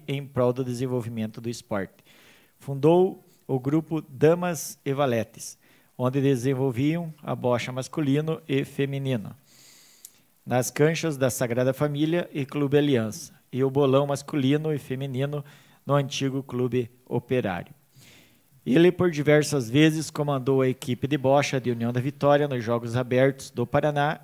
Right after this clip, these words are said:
e nos campeonatos estaduais e nacionais, sendo a primeira equipe de União da Vitória a ser campeã em Jogos Abertos em fase final no ano de oitenta e sete.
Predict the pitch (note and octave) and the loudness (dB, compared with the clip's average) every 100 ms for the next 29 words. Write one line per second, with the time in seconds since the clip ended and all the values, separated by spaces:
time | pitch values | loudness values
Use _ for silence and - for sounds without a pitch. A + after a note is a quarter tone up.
0 | - D#3 D3 D3 C#3 D#3 D3 D3 A#2+ A#2+ | -8 -8 -2 -2 -2 -6 -2 -2 0 -2
1 | - B2+ - C3 A2 G#2+ B2 B2 - - | -2 -10 -4 -4 -2 0 -2 -4 -14 -20
2 | _ - A#2+ A#2+ A#2 - C#3 G#2+ F#2 - | _ -8 -6 -4 -6 -6 -4 -4 -4 -10
3 | - _ - - _ - - B2+ B2+ C3 | -20 _ -20 -20 _ -14 -6 -2 -2 -2
4 | C3 C#3 C#3 C#3 E3+ E3 D3+ C#3+ C3 C3 | 0 2 0 -2 -4 -2 -2 -2 -2 -2
5 | B2+ E3 - D3 D3 D3 C#3+ - C3 B2 | -2 -4 2 4 6 4 2 -2 -4 -4
6 | - B2+ - A#2+ A#2 C3+ - C3 A2 G#2+ | -4 -8 -2 0 0 -2 -4 -8 -4 -4
7 | G#2+ A#2+ B2+ B2+ C#3 C#3 C3+ C3+ B2+ - | -2 -2 2 4 2 0 -8 -6 -6 -12
8 | - A#2+ B2 A#2+ B2 C3 B2 B2 C3 - | 0 2 2 -2 -8 -6 0 2 0 -2
9 | - - - C3+ B2 A#2+ B2 A#2+ B2 C3+ | -20 -20 -6 0 0 0 -2 -2 -2 -6
10 | C3 C3 - G#2 F#2+ _ | -4 -6 -4 -8 -8 _